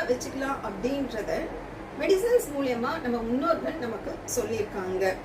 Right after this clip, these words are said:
அப்படி இருக்கிறப்போ ஸ்பிரிச்சுவலா நம்ம எப்படி இருக்கணும் அப்படின்ற ஹிண்ட்டும் ரெஃபரன்ஸும் நமக்கு எங்கேயாவது கொடுத்திருப்பாங்க. அது மறைக்கப்பட்டிருக்கு. இப்ப நம்ம விநாயகர் அகவல் ஆகட்டும்,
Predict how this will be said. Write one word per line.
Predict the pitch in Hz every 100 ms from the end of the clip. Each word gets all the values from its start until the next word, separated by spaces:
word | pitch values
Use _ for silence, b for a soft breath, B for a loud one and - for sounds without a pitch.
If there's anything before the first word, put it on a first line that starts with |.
| - -
அப்படி | - - - 359
இருக்கிறப்போ | 254 247 - - 175 208
ஸ்பிரிச்சுவலா | - - 359 - 508 415 269
நம்ம | 277 233
எப்படி | 190 240 - 370 240
இருக்கணும் | 233 330 - 330 339 -
அப்படின்ற | 214 196 233 302 269 226 180 -
ஹிண்ட்டும் | 269 466 - 262 240 240
ரெஃபரன்ஸும் | 226 214 381 403 392 240
நமக்கு | 233 208 - 208
எங்கேயாவது | 254 294 247 - -
கொடுத்திருப்பாங்க. | 339 381 285 247 208 202 190 - - - - - - -
அது | 262 247 226 202 262
மறைக்கப்பட்டிருக்கு. | 294 392 - 285 240 226 196 - 190 - - - -
இப்ப | 254 254
நம்ம | 247 233 220 208 214
விநாயகர் | 262 302 311 277
அகவல் | - - 233 233
ஆகட்டும், | 220 214 214 220 220